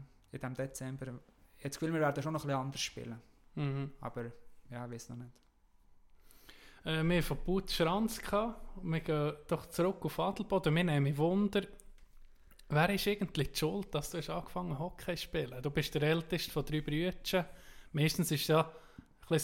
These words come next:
Speaker 2: so, dass die älteren Brüder mitnimmt oder so? Wie war es bei dir gewesen?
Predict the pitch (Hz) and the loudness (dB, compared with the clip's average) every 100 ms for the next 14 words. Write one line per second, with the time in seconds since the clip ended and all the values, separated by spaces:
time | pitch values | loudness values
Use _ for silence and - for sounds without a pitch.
0 | 165 156 143 - - - 147 139 151 175 | 4 4 2 -2 -6 -4 -2 4 8 8
1 | 175 147 160 175 190 - 175 190 185 185 | 6 4 4 4 4 2 4 4 2 0
2 | 185 190 185 - 170 170 - 165 175 147 | 2 4 0 0 -2 -2 -2 -2 0 -2
3 | 151 - 139 151 196 - - 160 | -4 -6 -6 -4 -6 -8 -8 -8